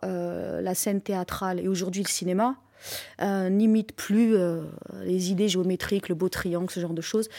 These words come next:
mais imite l'action humaine elle-même, dans tout ce qu'elle a de, euh,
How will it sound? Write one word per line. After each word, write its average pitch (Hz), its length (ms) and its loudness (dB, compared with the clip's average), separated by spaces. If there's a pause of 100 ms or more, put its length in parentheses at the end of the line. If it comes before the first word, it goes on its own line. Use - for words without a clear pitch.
(140)
mais 185 80 2
imite 190 260 2
l'action 196 380 0
humaine 196 340 0
elle-même, 185 480 -4 (220)
dans 170 100 -4
tout 233 140 -4
ce - 100 -4
qu'elle 190 220 0
a 202 180 0
de, 180 100 0
euh, 180 300 0